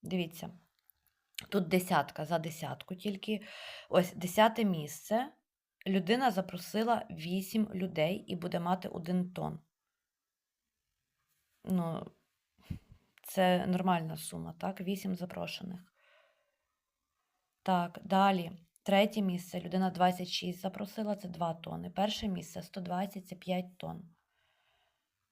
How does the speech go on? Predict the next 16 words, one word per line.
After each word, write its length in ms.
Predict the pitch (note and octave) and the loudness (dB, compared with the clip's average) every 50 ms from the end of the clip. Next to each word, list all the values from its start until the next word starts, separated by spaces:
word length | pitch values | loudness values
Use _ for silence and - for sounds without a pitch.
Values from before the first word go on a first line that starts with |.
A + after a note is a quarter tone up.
| _ _ _ _ _ _ _ | _ _ _ _ _ _ _
Ви 320 | - - F#3 G3 F#3+ F3+ F3+ | -4 0 4 6 6 4 4
тони 400 | F3+ - F3+ F3 F3 E3 D#3+ D#3 | 4 4 4 4 4 0 -2 -4
виводите 640 | D#3 E3 E3 D#3+ D#3+ E3 D#3+ D#3 D#3 D#3 - D#3+ | -4 -4 -6 -4 -4 -4 -2 -2 -4 -4 -4 -4
на 160 | D#3 D#3 D3+ | -2 -2 -2
гаманець, 800 | D3+ D3 E3 E3+ F3 F#3 G#3 A#3+ C4 D4 D4+ - - - - _ _ _ _ _ _ _ _ _ _ - | -2 -4 -4 -2 0 2 2 2 2 0 -2 -6 -12 -20 -20 _ _ _ _ _ _ _ _ _ _ -4
далі 480 | F3+ F#3 F#3 F3 D#3+ D#3+ E3 D#3+ D#3+ E3 - - _ _ _ _ _ _ _ _ _ _ _ _ _ _ _ _ _ - | 0 2 2 2 2 0 -6 -8 -8 -12 -14 -20 _ _ _ _ _ _ _ _ _ _ _ _ _ _ _ _ _ 0
долари 540 | F#3+ G#3+ A3+ A#3+ B3 B3 A#3 A#3+ A#3 - - | 4 4 4 4 4 2 0 -2 -4 -6 -8
виводите, 760 | - F3 F#3 F3 F3 F#3 F#3+ F3+ F#3 F#3 - - F3+ F3+ F3+ - - _ _ _ _ _ _ _ _ _ _ _ _ _ _ _ _ _ _ _ _ _ _ _ _ _ _ - - _ | -4 -2 -2 0 2 2 2 2 0 -4 -4 -4 -6 -6 -6 -10 -16 _ _ _ _ _ _ _ _ _ _ _ _ _ _ _ _ _ _ _ _ _ _ _ _ _ _ -20 -8 _
переводите 600 | - F3+ E3+ E3+ D#3 E3+ F#3 F3+ F3 E3+ - D#3 | -2 -2 0 0 0 0 0 0 0 -4 -6 -6
на 120 | D#3 D#3 | -4 -4
гривні 520 | D3+ D#3 F3+ G3+ A3 G#3 G#3 G#3 G3 F#3+ - | -4 -4 -2 -2 -2 -2 -2 -2 -4 -4 -6
і 100 | - F3 | -8 -8
маєте 400 | E3 E3 E3+ F3 F3 F3+ F#3 E3+ | -6 -6 -6 -6 -6 -6 -8 -12
собі 260 | - - D#3+ D#3+ D#3+ | -12 -14 -12 -12 -10
нормальну 440 | D#3 D#3+ D#3+ E3 E3 E3 E3 E3+ E3 | -8 -8 -8 -8 -8 -8 -10 -10 -12
суму 380 | - - - E3 E3 E3+ E3 | -14 -14 -12 -10 -10 -10 -10